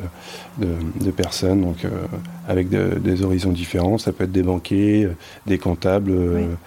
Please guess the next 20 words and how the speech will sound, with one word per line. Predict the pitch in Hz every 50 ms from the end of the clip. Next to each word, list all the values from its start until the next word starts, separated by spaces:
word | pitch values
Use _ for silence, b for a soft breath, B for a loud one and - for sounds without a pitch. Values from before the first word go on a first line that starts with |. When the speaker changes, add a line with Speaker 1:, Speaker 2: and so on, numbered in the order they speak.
| B B B B B B
Speaker 1:
des | - 95 90 92
anciens | 92 82 - - 98 95 92 92 95 90 90 87 87 95 - 87
entrepreneurs. | 90 87 - 98 82 - - 87 90 120 143 139 - B B B B B B B B B B B B B B B B - - -
Euh, | 95 90 90 87 87 90 87 92 98 - - - - - - -
et | - 90
puis, | 87 - - 95 90 90
euh, | 87 85 82 82 85 87 80 B B B B B B B B B B _ -
euh, | - - - - - - - 127 135 - - - -
ça | - - 98
nous | 92 92
permet | - 104 92 92 95 104 117
d'avoir | 110 101 90 95 98 95
aussi | 92 87 - - 104 104
de, | 107 98
de, | 92 90 90 92
de | 92 95 101
gonfler | 101 98 101 104 - - 110
un | 104
peu | 101 - 113
nos, | 107 107 101 98 95